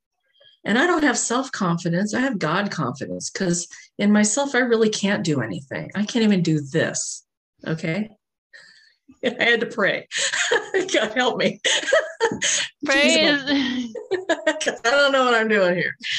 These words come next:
Speaker 1: Okay? <laughs> I have no idea what to
Speaker 2: Uh,
Speaker 1: say.
Speaker 2: <laughs> yeah, yeah.
Speaker 1: <laughs> You know, but he knows, he knows exactly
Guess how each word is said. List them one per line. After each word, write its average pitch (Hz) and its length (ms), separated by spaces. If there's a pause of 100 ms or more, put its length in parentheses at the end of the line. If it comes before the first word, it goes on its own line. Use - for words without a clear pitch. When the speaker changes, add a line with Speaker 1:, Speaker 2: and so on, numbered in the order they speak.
(280)
Speaker 1:
Okay? 202 360
<laughs> - 920
I 254 60
have 202 100
no 240 140
idea 254 220
what 226 140
to 226 180
Speaker 2:
Uh, 285 40
Speaker 1:
say. 220 160
Speaker 2:
<laughs> 220 40
yeah, 247 640 (120)
yeah. 240 440
Speaker 1:
<laughs> - 40 (1300)
You 240 100
know, 196 320 (460)
but 202 120
he 240 160
knows, 185 440
he 202 180
knows 190 260
exactly 143 800